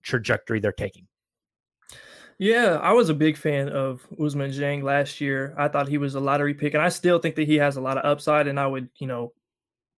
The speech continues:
Speaker 2: tell a lot of fans to be patient with him 'cause that was kind of the, the pitch from the beginning.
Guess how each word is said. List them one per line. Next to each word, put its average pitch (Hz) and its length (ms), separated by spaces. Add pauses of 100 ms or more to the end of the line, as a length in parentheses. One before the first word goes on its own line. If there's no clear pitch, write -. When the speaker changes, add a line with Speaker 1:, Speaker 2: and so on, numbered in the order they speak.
(140)
Speaker 2:
tell 143 320
a 135 40
lot 135 140
of 135 80
fans 143 300
to 139 80
be 135 140
patient 143 400
with 151 100
him 156 220
'cause 143 160
that 143 160
was 147 120
kind 139 200
of 135 80
the, 127 240
the 143 80
pitch 160 280
from 143 140
the 131 60
beginning. 143 520